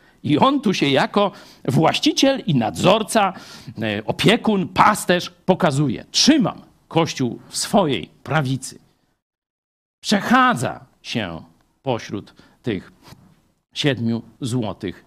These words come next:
świeczników, nie? On jest wśród nas. On nas trzyma. On nas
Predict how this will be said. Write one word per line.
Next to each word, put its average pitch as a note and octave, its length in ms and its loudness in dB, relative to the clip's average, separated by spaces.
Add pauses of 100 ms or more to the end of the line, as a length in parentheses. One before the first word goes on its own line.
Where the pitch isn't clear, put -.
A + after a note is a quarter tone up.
świeczników, - 840 -6 (180)
nie? - 200 -12 (1040)
On E3+ 240 -2 (100)
jest - 520 -2 (180)
wśród - 320 -10
nas. D#2 340 -16 (220)
On C#3 240 0 (140)
nas F3 600 -2 (840)
trzyma. - 500 -4 (720)
On C3 300 0 (240)
nas F3 560 0